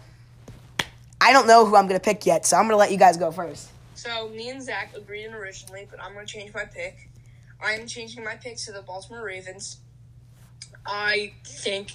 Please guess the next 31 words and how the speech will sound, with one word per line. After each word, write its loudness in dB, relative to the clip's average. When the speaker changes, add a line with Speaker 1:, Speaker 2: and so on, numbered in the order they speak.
Speaker 2:
it -12
will -8
be -10
a -6
high-scoring -12
game -18
despite -14
the 2
Speaker 1:
Agree 2
with 4
that. 4
Speaker 2:
defenses. -14
Speaker 1:
Unbelievably. 4
Speaker 2:
Despite 4
Speaker 1:
This 8
is 2
your 8
highest 6
scoring 4
game 2
of -4
the -2
week. -6
Speaker 2:
Yeah, -14
despite -8
the -14
defense, -14
uh, -12
um, -14
the -16
defense's, -14